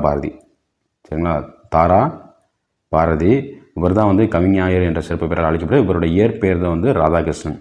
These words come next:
ரொம்ப, ரொம்ப இம்பார்ட்டன்ட், எக்ஸாமில் அடிக்கடி கேட்கக்கூடிய கொஸ்டின். சரிங்களா? அடுத்த கொஸ்டின் பாருங்க. கொஸ்டின் இருநூத்தி ஏழு. புதுமைகள் செய்த தேசம் இது, பூமியின் கிழக்கு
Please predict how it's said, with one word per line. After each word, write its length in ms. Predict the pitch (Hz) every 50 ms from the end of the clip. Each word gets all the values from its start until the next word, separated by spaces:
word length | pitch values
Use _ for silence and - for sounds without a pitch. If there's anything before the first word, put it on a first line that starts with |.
| - -
ரொம்ப, 120 | 80 78 78 80
ரொம்ப 120 | 87 92 90 87
இம்பார்ட்டன்ட், 480 | 80 78 - 85 76 76 - 143 175 - - - - _ _ _ _ _ _ _ _ _ _ _ _ _ _ _ _ _ - 98
எக்ஸாமில் 360 | 87 - - 90 82 82 92
அடிக்கடி 220 | 95 87 78 82 80
கேட்கக்கூடிய 300 | - 90 85 78 82 76
கொஸ்டின். 260 | 78 78 87 76 67 78
சரிங்களா? 260 | 78 78 82 92 98 87 87 92 - - _ _ - - - - - _ _
அடுத்த 160 | - 78 80 -
கொஸ்டின் 240 | 90 85 98 92 82
பாருங்க. 200 | 76 78 78 85 113 143 156 - - - - _ _ _ _ _ _ _ _ _ _ _ _ _ _ _ _ _ _ _ _ _ _ _ _ _ _ _ _ _ _ _ _ _ _ _ _ _ _ _ _ _ _ _ _ _ _ _ _ _ _ - _ _ _ _ _ _ _ _ -
கொஸ்டின் 260 | 95 90 - 104 92
இருநூத்தி 300 | 90 90 104 101 101 104 92 85
ஏழு. 100 | 80 82 101 113 -
புதுமைகள் 400 | - 104 117 120 127 123 127 127 123 -
செய்த 240 | - 101 101 98 104 104 98 87 90 113 - - - -
தேசம் 260 | 95 90 87 95 90 85
இது, 160 | 78 82 92 123 131 117 - - - - 92 80
பூமியின் 340 | 104 110 107 107 110 101 -
கிழக்கு 260 | 98 95 90 87 92